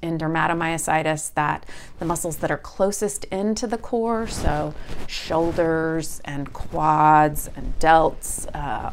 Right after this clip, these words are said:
all seem to be impacted first. With inclusion body myositis, it is oftentimes the hands, the muscles that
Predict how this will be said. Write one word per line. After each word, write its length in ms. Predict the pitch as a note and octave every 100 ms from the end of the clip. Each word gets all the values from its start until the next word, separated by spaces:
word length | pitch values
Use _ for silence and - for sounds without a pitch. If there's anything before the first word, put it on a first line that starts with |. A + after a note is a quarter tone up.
| -
all 440 | D#3+ E3 E3 E3 -
seem 280 | - F#3 E3+
to 80 | -
be 120 | E3
impacted 480 | D#3 E3 D#3 D#3+ -
first. 540 | F#3+ A#3+ E4 - - - - - - -
With 180 | F#3+ G3+
inclusion 560 | G3 - D4 G4 C4
body 260 | G#3 D#3 D#3+
myositis, 840 | D#3 D#3 D#3 F3+ D#3+ E3 E3 - -
it 120 | G#3
is 140 | A#3+ A3
oftentimes 920 | - F#3+ G#3 F#3 - F3+ F3+ F3+ -
the 140 | -
hands, 1000 | C#3+ - - G3+ G3+ G3+ G#3 G#3 G#3+ - - - - -
the 80 | -
muscles 560 | F3 F3 - F#3 F3+ -
that 300 | E3+ D3+ -